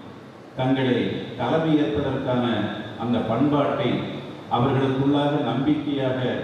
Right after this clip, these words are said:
வளர்த்தெடுப்பதற்கான ஒரு நாற்றங்கால் மேடைதான் இந்த மாபெரும் தமிழ் கனவு மேடை. நான் ஒரு நாற்பது நிமிடம் இங்கே உரையாற்றிய பிறகு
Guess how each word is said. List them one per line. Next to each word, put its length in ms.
வளர்த்தெடுப்பதற்கான 1040
ஒரு 120
நாற்றங்கால் 720
மேடைதான் 540
இந்த 180
மாபெரும் 580
தமிழ் 340
கனவு 320
மேடை. 300
நான் 280
ஒரு 120
நாற்பது 480
நிமிடம் 400
இங்கே 220
உரையாற்றிய 600
பிறகு 340